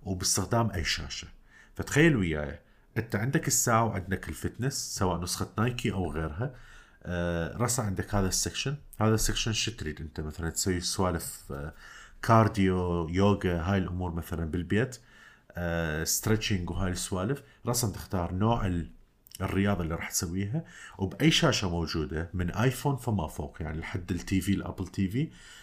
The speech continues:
راسا ينربط وراسا يكون سينكت ويا الساعة مالتك. يعني راسا الساعة مالتك هو يبين لك، آه، يطلع الشاشتين يعدوا لك من ثلاثة إلى س-،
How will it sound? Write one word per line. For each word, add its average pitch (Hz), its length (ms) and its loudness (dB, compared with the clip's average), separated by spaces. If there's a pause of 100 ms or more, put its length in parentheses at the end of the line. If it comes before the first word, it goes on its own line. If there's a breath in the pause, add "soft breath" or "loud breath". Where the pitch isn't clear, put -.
(140 loud breath)
راسا 131 560 2 (440)
ينربط 127 500 4
وراسا 156 360 6
يكون 117 240 2
سينكت 113 460 4
ويا 90 160 4
الساعة 78 400 10
مالتك. 73 420 -4 (480 loud breath)
يعني 87 220 2
راسا 123 280 4
الساعة 113 460 2
مالتك 123 400 2
هو 101 220 0
يبين 95 520 0
لك، 135 240 -4 (420 loud breath)
آه، 87 240 -2
يطلع 98 320 0
الشاشتين 127 840 0
يعدوا 101 500 2
لك 90 200 -4
من 82 120 -6
ثلاثة 104 320 -2
إلى 82 260 -2
س-، - 160 -10